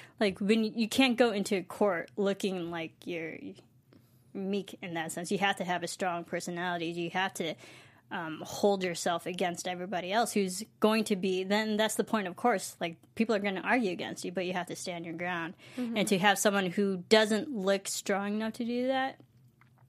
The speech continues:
Speaker 1: you're, it's like, they're gonna trample all over you.
Speaker 2: Yeah.
Speaker 1: And I think
Speaker 2: And we saw them try
Speaker 1: Yeah, they
Speaker 2: very, very
Speaker 1: tried.
Speaker 2: hard to just kind of tear down. And I think that's how the legal system is. It's because you're trying to see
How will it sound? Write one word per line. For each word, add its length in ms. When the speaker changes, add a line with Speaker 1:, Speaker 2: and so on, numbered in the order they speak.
Speaker 1:
you're, 160
it's 180
like, 160
they're 100
gonna 240
trample 420
all 240
over 140
you. 160
Speaker 2:
Yeah. 340
Speaker 1:
And 220
I 160
think 480
Speaker 2:
And 100
we 80
saw 240
them 200
try 760
Speaker 1:
Yeah, 80
they 100
Speaker 2:
very, 340
very 360
Speaker 1:
tried. 80
Speaker 2:
hard 380
to 120
just 260
kind 260
of 120
tear 320
down. 320
And 80
I 40
think 180
that's 160
how 80
the 100
legal 300
system 420
is. 300
It's 160
because 320
you're 140
trying 380
to 140
see 380